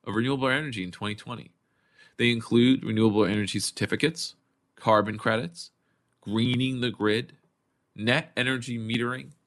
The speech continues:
and feed-in tariffs. Together, these fictions are a startup strategy to begin something new,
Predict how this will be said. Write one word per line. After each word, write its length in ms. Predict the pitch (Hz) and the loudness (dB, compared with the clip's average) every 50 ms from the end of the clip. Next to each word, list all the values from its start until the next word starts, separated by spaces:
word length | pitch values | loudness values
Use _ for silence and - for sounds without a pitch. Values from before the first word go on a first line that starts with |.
| _ _ _ _ _ _ | _ _ _ _ _ _
and 140 | - 143 135 | -6 -6 -2
feed-in 380 | - - 170 190 175 135 98 85 | 2 4 6 6 6 6 4 0
tariffs. 560 | - - 76 - - - _ - - - _ _ _ _ _ _ _ _ _ _ | -2 -8 -10 -10 -12 -16 _ -20 -20 -20 _ _ _ _ _ _ _ _ _ _
Together, 420 | - - 123 120 156 156 160 160 160 | -4 -2 2 4 4 4 4 4 4
these 220 | 147 139 139 - | 4 2 2 0
fictions 420 | - 131 123 - - 131 120 113 | -2 -4 -4 -4 -6 -8 -4 -2
are 100 | 113 107 | 0 0
a 60 | 101 98 | 0 -2
startup 480 | - - - 120 123 135 135 127 - | -4 -4 0 0 2 2 0 -2 -4
strategy 640 | - - - 98 95 92 92 90 85 90 90 90 - _ _ _ _ _ | -6 -4 0 0 2 2 0 -2 -4 -6 -8 -8 -10 _ _ _ _ _
to 80 | - | -8
begin 300 | 92 101 98 98 117 113 | -6 -4 0 0 0 0
something 440 | 104 - 110 101 90 95 95 92 95 | 0 -2 -6 -6 -6 -6 -8 -6 -4
new, 380 | 107 127 123 101 87 95 104 | 0 0 2 0 0 -2 -6